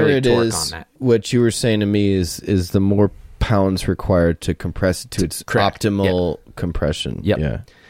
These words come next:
Speaker 1: Um, and so, <clears throat> so I did that, and then I put isoacoustic, uh, uh, iso pucks, uh, on top of that top wood
Speaker 2: Yeah, the,
Speaker 1: shelf,
Speaker 2: yeah.
Speaker 1: and then I put another,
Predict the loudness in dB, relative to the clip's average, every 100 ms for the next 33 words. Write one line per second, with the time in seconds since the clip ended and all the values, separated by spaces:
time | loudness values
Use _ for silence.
0 | -12 0 2 2 2 2 0 0 2 4
1 | 4 2 -2 _ _ _ _ 2 4 2
2 | -2 0 2 4 4 2 2 4 4 2
3 | 0 2 2 2 2 2 2 0 0 -2
4 | 0 -2 -2 -2 -2 -2 -14 _ _ _
5 | _ -10 0 2 4 2 -2 _ -4 0
6 | 0 0 0 0 -2 0 2 2 0 -12
7 | -16 -18 -20 _ _ _ _ -2 0 2
8 | 0 0 2 2 2 -2 -2 0 0 0
9 | _ _ -6 0 0 0 -6 -8 0 4
10 | 6 6 4 2 -2 0 2 4 2 0
11 | 0 0 0 2 2 2 2 2 0